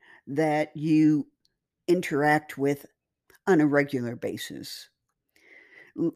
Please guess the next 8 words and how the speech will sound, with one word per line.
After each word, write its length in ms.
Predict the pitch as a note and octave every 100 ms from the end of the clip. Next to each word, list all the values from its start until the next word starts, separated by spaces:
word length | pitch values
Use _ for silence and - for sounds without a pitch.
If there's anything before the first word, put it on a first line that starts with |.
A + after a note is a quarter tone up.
| -
first 420 | - C4+ D4 -
of 140 | F3+
all, 480 | D3+ C3+ C3+ C3+ D3 _ - _ _ _
living 800 | D#3+ E3+ G3+ C#4+ D#4 D4 C#4 B3+ G#3
with 380 | F3+ G3 G#3+ -
or 160 | E3
being 680 | D3 C#3 A3+ C#4+ C#4 F3 E3
with 300 | D3 D3+ D3+